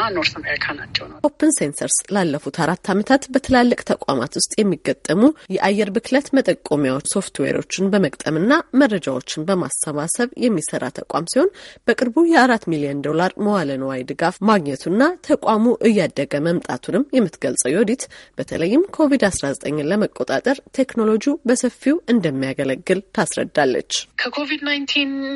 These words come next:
Speaker 1: ደግሞ የመጣ ብዙ ነገሮች አሉ። ሰዎች በጣም እየታመሙና እየሞቱ ነው። ቤት ውስጥ ደግሞ የደረቀ አየር ኮቪድን ሞር እንዲሰራጭ ያደርገዋል። ትንሽ ሂዩሚዲቲ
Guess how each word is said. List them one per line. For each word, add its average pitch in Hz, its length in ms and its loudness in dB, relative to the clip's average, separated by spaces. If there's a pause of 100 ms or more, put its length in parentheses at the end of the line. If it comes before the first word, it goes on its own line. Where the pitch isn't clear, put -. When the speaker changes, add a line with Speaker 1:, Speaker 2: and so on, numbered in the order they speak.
Speaker 1:
ደግሞ 262 260 -2
የመጣ 269 320 -4 (280)
ብዙ 196 220 -8
ነገሮች 175 420 -4
አሉ። 160 160 -10 (380)
ሰዎች 202 400 -4 (200)
በጣም 180 340 -4 (200)
እየታመሙና 190 720 -4
እየሞቱ 165 400 -6
ነው። 170 160 -14
ቤት 185 180 -6
ውስጥ - 200 -6 (140)
ደግሞ 190 220 -6 (560)
የደረቀ 214 520 0 (680)
አየር 185 500 -4 (340)
ኮቪድን 202 540 -6
ሞር 185 260 -4
እንዲሰራጭ 160 600 -6
ያደርገዋል። - 520 -12 (100)
ትንሽ 214 260 0
ሂዩሚዲቲ 196 380 0